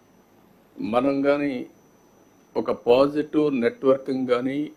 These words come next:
పాజిటివ్గా కన్విన్స్ చేయగలిగితే ఆటోమేటిక్‌గా పాజిటివ్ యాక్షన్స్ వస్తాయి.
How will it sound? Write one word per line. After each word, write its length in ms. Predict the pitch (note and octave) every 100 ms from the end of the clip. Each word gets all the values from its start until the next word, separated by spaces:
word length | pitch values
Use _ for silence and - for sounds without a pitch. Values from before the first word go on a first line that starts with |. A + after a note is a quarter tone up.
| _ _ _ -
పాజిటివ్గా 800 | A#2 B2+ C3+ C3+ C3+ B2+ C3 C3 - A#2
కన్విన్స్ 480 | A#2+ B2+ B2+ -
చేయగలిగితే 720 | A#2+ A#2 A#2 A2+ A#2 C3+ G#3 - _ _ _ _ _ _ _ _ _ _ - A2
ఆటోమేటిక్‌గా 680 | C3 D3 C#3 C#3 - C3+ C#3
పాజిటివ్ 520 | B2+ B2 B2 C3 A#2+
యాక్షన్స్ 480 | G2+ A2 - C3 G#2
వస్తాయి. 380 | - - -